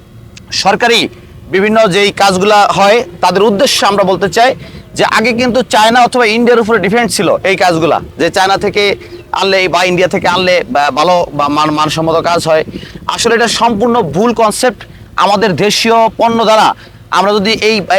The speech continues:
এই মালগুলা তৈরি করি, ইনশাআল্লাহ চায়না এবং ইন্ডিয়ার চাইতে শতগুণ ভালো হবে।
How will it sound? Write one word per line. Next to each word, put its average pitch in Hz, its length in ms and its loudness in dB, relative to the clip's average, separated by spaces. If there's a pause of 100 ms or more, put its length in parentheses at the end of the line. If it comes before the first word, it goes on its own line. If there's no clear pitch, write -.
এই 214 120 0
মালগুলা 196 380 2
তৈরি 226 280 0
করি, 233 300 -2 (360)
ইনশাআল্লাহ 226 600 2 (120)
চায়না 214 360 2
এবং 240 300 2 (480)
ইন্ডিয়ার 208 300 2
চাইতে 220 280 0
শতগুণ 247 600 0
ভালো 202 200 2
হবে। 170 240 2